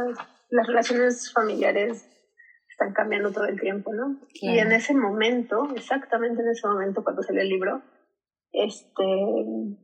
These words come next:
Speaker 1: pues sí había algunas cosas sin resolver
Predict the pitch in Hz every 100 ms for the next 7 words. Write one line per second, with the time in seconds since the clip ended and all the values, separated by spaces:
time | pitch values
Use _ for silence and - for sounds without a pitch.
0 | _ _ _ _ _ _ _ _ _ _
1 | _ _ 277 285 320 330 320 269 277 277
2 | 247 254 247 208 180 170 170 214 -